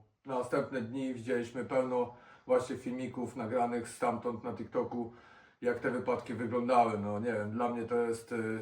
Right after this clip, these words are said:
tragedia, no bo ktoś na święta już nie wróci do domu, no, przykra sprawa. A więc, e,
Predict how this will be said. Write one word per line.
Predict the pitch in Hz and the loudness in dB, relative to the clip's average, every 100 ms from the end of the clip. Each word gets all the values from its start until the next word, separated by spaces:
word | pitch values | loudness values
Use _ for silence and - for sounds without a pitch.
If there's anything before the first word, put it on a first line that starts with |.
| - | -4
tragedia, | - 123 135 107 107 | 0 4 4 4 -2
no | 107 | -2
bo | 101 104 101 - _ _ _ | -4 -4 -6 -12 _ _ _
ktoś | - 165 147 | 2 2 2
na | |
święta | 135 143 127 131 | -2 -2 2 2
już | 127 135 | 2 -2
nie | |
wróci | 113 120 117 | -6 -6 -6
do | 117 | -4
domu, | 113 123 107 92 | 4 4 4 -6
no, | 92 101 | -8 -10
przykra | - 110 117 | -8 -4 -4
sprawa. | 110 123 104 113 - - - - - | -2 -2 0 -2 -4 -14 -20 -20 -8
A | 120 | -4
więc, | 123 110 | -2 -4
e, | - | -2